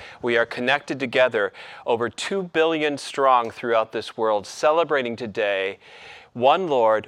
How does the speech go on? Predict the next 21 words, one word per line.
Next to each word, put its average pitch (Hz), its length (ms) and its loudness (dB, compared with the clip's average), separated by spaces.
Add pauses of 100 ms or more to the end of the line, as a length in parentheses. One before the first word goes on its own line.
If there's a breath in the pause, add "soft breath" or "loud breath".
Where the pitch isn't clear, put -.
one 131 360 2
faith, 101 460 -4
one 151 280 2
baptism, 120 580 0
one 147 220 2
God 139 220 2
and 127 140 -8
Father 120 340 0
of 110 140 -6
us 123 240 -12
all, 110 400 2 (200 loud breath)
the 113 100 -2
resurrection 127 840 0
of 107 80 -6
Jesus 104 460 -10
Christ. - 560 -12 (360)
Welcome 120 580 0 (220)
to 113 300 -6
Thrive 139 460 0
Community 120 480 -4
Church - 480 -4